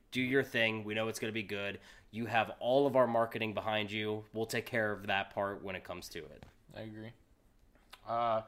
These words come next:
Speaker 2: moving on, Dragon Ball Z Kakarot has topped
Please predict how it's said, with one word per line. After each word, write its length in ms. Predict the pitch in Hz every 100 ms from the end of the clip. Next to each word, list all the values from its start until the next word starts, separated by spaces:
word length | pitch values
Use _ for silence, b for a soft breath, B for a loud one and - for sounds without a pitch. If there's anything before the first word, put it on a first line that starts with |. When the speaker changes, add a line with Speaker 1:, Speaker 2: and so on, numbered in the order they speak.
| b b b
Speaker 2:
moving 360 | 165 196 196
on, 480 | 175 170 170 165 139
Dragon 400 | 117 160 196 202
Ball 240 | 185 180 156
Z 560 | 127 139 160 165 165 156
Kakarot 840 | - 151 180 165 127 113 104 113 -
has 400 | 120 113 - -
topped 480 | - 139 143 -